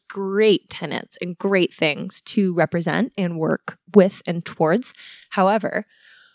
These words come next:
once you were recruited for dos, it was yet another pyramid scheme. So in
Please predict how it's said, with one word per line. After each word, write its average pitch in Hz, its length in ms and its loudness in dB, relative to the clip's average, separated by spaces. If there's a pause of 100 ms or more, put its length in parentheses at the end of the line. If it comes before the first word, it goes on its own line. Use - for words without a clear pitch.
(120)
once 233 480 -4
you 190 200 -6
were 180 120 -4
recruited 175 720 0
for - 180 -4
dos, 156 560 -2 (120)
it 175 120 2
was 170 280 0
yet 170 200 2
another 156 320 0
pyramid 170 440 -2
scheme. - 420 -6 (160)
So 170 480 2
in 240 400 0